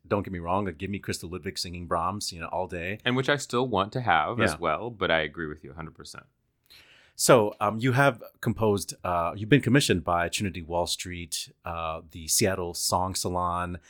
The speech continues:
Speaker 1: the Handel and Haydn Society, and Chanticleer. Um, I guess I wanted to talk to you about Trinity a little bit because they've also featured you as a soloist. You're in that Israel and Egypt recording. And I guess you can credit maybe your, uh,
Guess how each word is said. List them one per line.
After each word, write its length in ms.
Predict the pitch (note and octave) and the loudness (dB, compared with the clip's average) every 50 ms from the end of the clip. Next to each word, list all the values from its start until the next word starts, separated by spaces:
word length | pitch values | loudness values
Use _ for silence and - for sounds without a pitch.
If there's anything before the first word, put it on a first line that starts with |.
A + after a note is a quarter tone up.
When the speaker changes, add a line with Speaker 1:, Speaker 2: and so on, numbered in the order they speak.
| - _ - | -16 _ -4
Speaker 1:
the 80 | - | 0
Handel 280 | E3+ G3 G3 E3+ D3+ D3 | 2 4 4 4 4 2
and 100 | C3+ A2 | 2 2
Haydn 340 | - - B2 E3 F3+ F#3 B2 | 2 2 4 4 6 6 4
Society, 680 | - G#2 F#2+ - - F2+ F#2 F#2 F#2 F#2 F#2+ F#2+ G2 - - | 2 0 -4 -2 -2 0 0 -2 -2 -4 -4 -6 -6 -6 -4
and 220 | F2+ F#2 F2+ F2+ | -2 -2 -2 -2
Chanticleer. 920 | E2+ - - - G2 G#2+ G#2 - G2+ - - - F2+ E2 E2 E2 E2 D#2+ - _ _ _ - - - - - _ _ _ _ - | -2 -4 -2 0 0 -2 -2 -2 -8 -10 -10 -10 -6 -4 -2 -2 -4 -4 -6 _ _ _ -20 -20 -20 -20 -20 _ _ _ _ 0
Um, 360 | F#2+ F#2 F2+ F2 F2 F2+ - _ _ _ _ _ _ _ _ - | 0 0 0 -2 -6 -10 -12 _ _ _ _ _ _ _ _ -2
I 80 | A2+ A#2 | -2 0
guess 220 | G#2+ D3 D3+ - | 2 0 0 0
I 80 | - D#3+ | 0 0
wanted 200 | D3+ D#3 D#3+ D3+ | 0 0 -2 -2
to 60 | - - | -4 -6
talk 240 | - C3 B2+ B2 - | -6 -6 -6 -6 -6
to 100 | - A#2+ | -8 -6
you 60 | - | -4
about 600 | G2+ F#2+ F2 - - G2 G2 G2 G2 F#2+ - - - _ _ _ _ _ _ _ _ _ _ _ _ _ | -4 -6 -4 -2 2 2 4 4 2 0 -6 -12 -16 _ _ _ _ _ _ _ _ _ _ _ _ _
Trinity 400 | - - - C3+ D3 C3+ A#2+ B2 | -4 -2 0 2 0 2 0 -2
a 80 | - G#2+ | -4 -4
little 340 | G#2 G#2+ G#2 A2+ A2+ C3 B2+ | -6 -6 -4 -4 -4 -4 -2
bit 220 | - C#3 C3+ - | -2 -2 -4 -2
because 280 | - A#2+ - - A#2 G2 | -4 -8 -6 -6 -6 -6
they've 160 | A2+ A2+ - | -6 -4 -2
also 220 | A2+ B2 - - | -2 -2 0 -2
featured 300 | A2+ - A#2 G#2+ - - | -4 -4 -6 -8 -8 -8
you 80 | A2+ A2 | -6 -6
as 140 | G2+ - F#2+ | -6 -6 -6
a 40 | - | -8
soloist. 720 | - - G2+ G2 G#2 G2+ G2+ G#2 G#2 G#2 F#2 - - - | -6 -4 -2 0 0 0 0 -2 -2 -2 -2 -4 -6 -6
You're 220 | G2 F#2 F#2 F#2 | -6 -4 -4 -4
in 120 | F#2 F2+ F2 | -4 -4 -4
that 180 | F2 F2 - _ _ _ _ _ - | -4 -6 -6 _ _ _ _ _ -8
Israel 380 | G#2+ E2+ F2 F#2+ G2 F#2+ F2 | -6 -6 -4 -4 -4 -4 -4
and 80 | F2 F2+ - | -6 -8 -8
Egypt 340 | F#2+ F#2+ F2+ G2 F#2 - _ - | -10 -8 -4 -4 -6 -6 _ -12
recording. 680 | F#2 F2+ - - - F#2+ F2+ F2 F2+ F2 F2 F2+ F2 - _ _ _ - - _ _ _ - | -14 -14 -12 -8 -4 -4 -2 -2 -4 -6 -8 -10 -10 -12 _ _ _ -20 -20 _ _ _ -6
And 480 | - F#2+ F2+ F2 F2 F2 F2 F2 E2+ - - | -4 -2 -2 -2 -4 -6 -6 -6 -6 -2 -2
I 100 | F#2 G#2 | 0 4
guess 300 | G2+ B2 C#3 C#3+ - C#3 | 4 4 4 4 2 -2
you 120 | C3 A#2+ | -2 -2
can 180 | - - A#2 G2+ | 0 0 -2 -2
credit 460 | - - - - G2+ G2+ A#2 B2 A#2 | -2 -6 -4 -2 0 0 0 -2 -2
maybe 540 | G#2 A2 A2 A2+ A#2 A2+ A#2 A#2 A2 G#2+ - | -4 -6 -6 -8 -10 -10 -10 -12 -12 -14 -16
your, 640 | - F#2+ F2+ F2+ F2+ F2+ F2+ F2+ F2+ F2+ F2+ F2+ F2+ - | -16 -14 -12 -10 -8 -8 -8 -8 -8 -8 -8 -10 -10 -10
uh, 220 | E2+ E2+ E2+ E2 | -8 -6 -6 -6